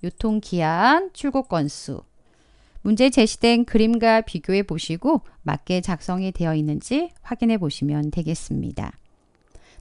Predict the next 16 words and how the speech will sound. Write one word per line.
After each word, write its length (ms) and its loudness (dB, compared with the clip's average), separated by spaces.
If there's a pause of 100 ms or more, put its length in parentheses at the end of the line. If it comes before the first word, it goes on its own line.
네, 60 -12
오른쪽 500 -6
닫기 360 -6
버튼 380 -2
누르시고요. 760 0
저장하시겠습니까? 1400 -2 (100)
예, 160 0
한번 380 -4
누르겠습니다. 960 -6 (680)
첫 160 2
번째 300 6
쿼리 320 6
문제를 680 6
같이 540 -2
작성해 460 -2
보셨고요. 720 2